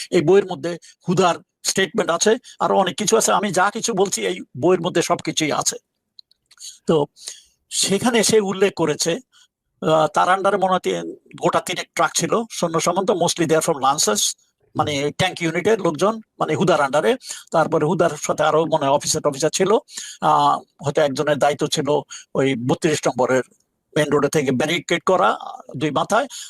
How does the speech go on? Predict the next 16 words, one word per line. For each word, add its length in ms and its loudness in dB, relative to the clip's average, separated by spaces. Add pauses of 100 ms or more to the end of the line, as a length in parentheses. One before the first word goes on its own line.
(120)
আর 240 0 (100)
তার 120 2
সাথে 240 -2
অন্যান্য 280 0
অফিসার 300 0
ছিল। 200 0
তার 220 0
কথা 280 0
মতো 340 -4 (140)
মুজ-, 520 -6
মানে, 120 -2
যেটা 340 2 (400)
সে 420 2 (280)
ইয়ে 160 0
বললো, 500 2
আহ, 400 -4